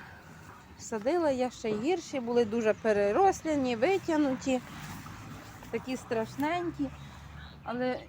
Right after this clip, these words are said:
мені здається, їх потрібно садити, бо завтра ще неділя, чогось, щось,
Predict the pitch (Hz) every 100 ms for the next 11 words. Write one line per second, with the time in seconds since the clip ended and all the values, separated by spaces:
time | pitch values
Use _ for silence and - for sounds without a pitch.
0 | 170 240 269 277 240 285 277 269 247 262
1 | 247 240 247 240 226 240 202 196 202 226
2 | 254 247 240 - 247 226 226 208 277 302
3 | 240 202 196 240 226 233 - - - -
4 | - - - 247 - -